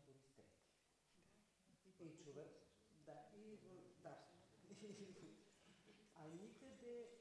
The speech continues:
Speaker 1: ги няма хората, никъде ги няма личните истории, това, което наистина е направила Лея. И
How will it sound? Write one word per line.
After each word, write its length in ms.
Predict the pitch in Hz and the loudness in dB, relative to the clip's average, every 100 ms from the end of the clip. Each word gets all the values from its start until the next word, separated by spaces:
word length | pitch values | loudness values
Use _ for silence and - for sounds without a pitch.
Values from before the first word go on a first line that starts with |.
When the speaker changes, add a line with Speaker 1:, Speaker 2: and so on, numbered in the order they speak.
| 147 | -4
Speaker 1:
ги 80 | 147 | -2
няма 420 | 156 180 202 175 - | 0 2 2 0 0
хората, 440 | 151 127 - 117 113 - - 160 | 0 0 -2 -6 -8 -8 -6 -2
никъде 400 | 190 - 220 175 | -2 -2 -2 -2
ги 140 | 147 | 0
няма 320 | 160 175 185 151 | 0 2 2 0
личните 440 | 185 - 220 - | 0 0 -2 -2
истории, 600 | 156 - 139 123 123 165 - - - - - - | -6 -6 -6 -4 -6 -8 -10 -12 -14 -14 -14 -12
това, 240 | - 180 202 185 | -6 -2 0 0
което 280 | 170 170 180 | 2 2 2
наистина 520 | 160 151 - 190 180 | 4 2 0 0 0
е 80 | 156 | 0
направила 680 | 147 147 156 156 156 139 135 | -2 -2 0 0 0 0 -2
Лея. 260 | 127 117 104 104 - - - - - - - - | -2 -4 -6 -8 -14 -18 -18 -18 -18 -18 -20 -6
И 480 | - 165 165 156 156 | 2 4 4 4 2